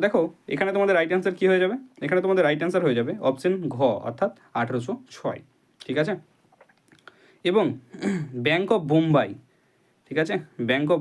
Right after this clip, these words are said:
বোম্বাই বা মুম্বাই যাই বলবে, ব্যাংক অফ মুম্বাই আঠারোশো চল্লিশ এবং ব্যাংক অফ মাদ্রাজ, ব্যাংক অফ মাদ্রাজ কত? আঠারোশো তেতাল্লিশ। এই তিনটে ব্যাংক পরবর্তীকালে একসাথে কী তৈরি করেছিল? ইম্পেরিয়াল ব্যাংক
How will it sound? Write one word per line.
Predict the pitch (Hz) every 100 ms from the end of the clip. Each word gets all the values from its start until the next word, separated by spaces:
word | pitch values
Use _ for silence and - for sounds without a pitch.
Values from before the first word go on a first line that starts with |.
| 131
বোম্বাই | 131 143 165
বা | 170
মুম্বাই | 131 123 156 135
যাই | 135 165 151
বলবে, | 123 113 165
ব্যাংক | 117 120
অফ | 139 120
মুম্বাই | 117 147 147
আঠারোশো | - 131 135
চল্লিশ | 123 123 208 - _ _ _
এবং | 117 143 247 - _ _ 120 117
ব্যাংক | 143 156 175
অফ | 233 - _ 131
মাদ্রাজ, | 131 120 127 107 92 - - _ _ _ _ _ _ _ - - _ 120
ব্যাংক | 120 143 151
অফ | 156
মাদ্রাজ | 127 120 131 139 151
কত? | 156 208 -
আঠারোশো | 120 120 - -
তেতাল্লিশ। | 131 110 - - _ - 165
এই | 226 -
তিনটে | 185 196 226
ব্যাংক | 170 160 131 120 -
পরবর্তীকালে | 160 170 180 160 208 185
একসাথে | 151 - 185 190
কী | 190
তৈরি | 180 185 190
করেছিল? | 190 185 - - _ _ 160
ইম্পেরিয়াল | 185 185 214 214 202 156
ব্যাংক | 160